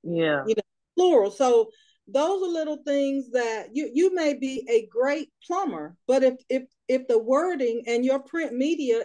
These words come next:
Speaker 2: is so, let's just use the word jacked up,
Speaker 1: Mm-hmm.
Speaker 2: you may not get the plumbing services and the plumbing clients that you could get because it's not professional looking.
Speaker 1: Years ago, when I was in Atlanta, uh,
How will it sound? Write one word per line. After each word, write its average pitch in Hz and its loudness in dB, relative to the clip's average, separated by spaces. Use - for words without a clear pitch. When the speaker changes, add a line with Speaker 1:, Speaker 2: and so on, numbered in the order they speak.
Speaker 2:
is 208 2
so, 254 -2
let's 262 -2
just 262 -10
use 269 -2
the 254 -8
word 247 2
jacked 254 -2
up, 311 -6
Speaker 1:
Mm-hmm. 208 2
Speaker 2:
you 339 2
may 349 -2
not 320 -6
get 330 -4
the 277 0
plumbing 403 -2
services 254 -2
and 247 -4
the 247 0
plumbing 392 -2
clients 240 -6
that 240 -4
you 285 -4
could 403 -4
get 214 2
because 262 0
it's 254 -6
not 240 -4
professional 247 -4
looking. 143 -10
Speaker 1:
Years 202 6
ago, 185 4
when 180 -2
I 180 0
was 180 -2
in 180 -4
Atlanta, 175 -4
uh, 160 -6